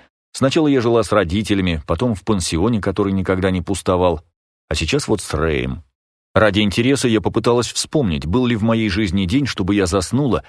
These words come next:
зная, что в соседней комнате никого нет, и не нашла такой. Будем честны. Я оказалась совершенно неприспособленной для самостоятельной жизни. Этот день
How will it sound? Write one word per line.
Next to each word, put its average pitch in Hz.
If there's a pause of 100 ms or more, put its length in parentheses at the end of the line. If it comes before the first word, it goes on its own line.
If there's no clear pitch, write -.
(120)
зная, 123
что -
в -
соседней 80
комнате 113
никого 113
нет, 120 (320)
и 85
не 85
нашла 120
такой. - (920)
Будем 143
честны. - (680)
Я 117
оказалась 123
совершенно 127
неприспособленной 113
для 101
самостоятельной 95
жизни. 80 (680)
Этот 110
день 127